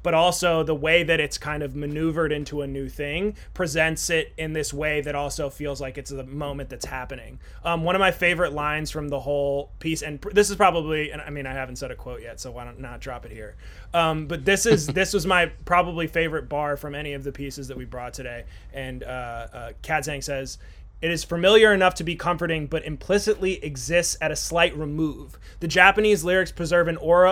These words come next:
of exoticism and mystery, giving Western listeners room to freely project their desires."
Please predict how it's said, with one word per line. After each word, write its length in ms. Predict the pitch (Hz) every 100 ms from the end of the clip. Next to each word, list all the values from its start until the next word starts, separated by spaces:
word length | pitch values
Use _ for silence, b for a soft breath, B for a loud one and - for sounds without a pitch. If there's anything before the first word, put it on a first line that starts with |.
| 165
of 120 | 156
exoticism 760 | 156 135 165 180 180 175 165
and 100 | 151 147
mystery, 380 | 185 - 170 147
giving 360 | 160 156 151
Western 520 | 151 175 - 180 170 - -
listeners 640 | 139 165 165 175 147 147
room 260 | 135 160 156
to 120 | 147
freely 460 | - 165 185 185 170
project 580 | - 139 175 165 160
their 160 | 139 147
desires." 800 | 135 131 127 123 104 - 156